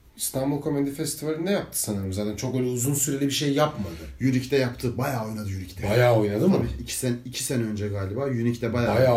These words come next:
Speaker 2: oynadı.
Speaker 1: oynadığını bilmiyorum.
Speaker 2: Unique'de epey oynadı o.
Speaker 1: Tamam, benim haberim yokmuş o
Speaker 2: Ama
Speaker 1: zaman.
Speaker 2: benim
Speaker 1: Ben
Speaker 2: param olmadığı için bayağı gidemedim yani ben.
Speaker 1: Biraz pahalı. Biraz değil, çok pahalı oluyor da.
Speaker 2: Cem Yılmaz'ın şimdi var,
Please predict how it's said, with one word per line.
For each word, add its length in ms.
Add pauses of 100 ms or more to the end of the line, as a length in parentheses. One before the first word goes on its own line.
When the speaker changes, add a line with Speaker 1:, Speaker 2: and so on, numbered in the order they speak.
Speaker 2:
oynadı. 160
Speaker 1:
oynadığını 400
bilmiyorum. 440
Speaker 2:
Unique'de 220
epey 280
oynadı 320
o. 80 (400)
Speaker 1:
Tamam, 280
benim 180
haberim 340
yokmuş 300
o 20
Speaker 2:
Ama 80
Speaker 1:
zaman. 140
Speaker 2:
benim 180
Speaker 1:
Ben 80
Speaker 2:
param 220
olmadığı 260
için 380
bayağı 380
gidemedim 480
yani 60 (320)
ben. 1900
Speaker 1:
Biraz 220
pahalı. 360 (800)
Biraz 320
değil, 100
çok 260
pahalı 240
oluyor 260
da. 40 (480)
Speaker 2:
Cem 240
Yılmaz'ın 420
şimdi 320
var, 140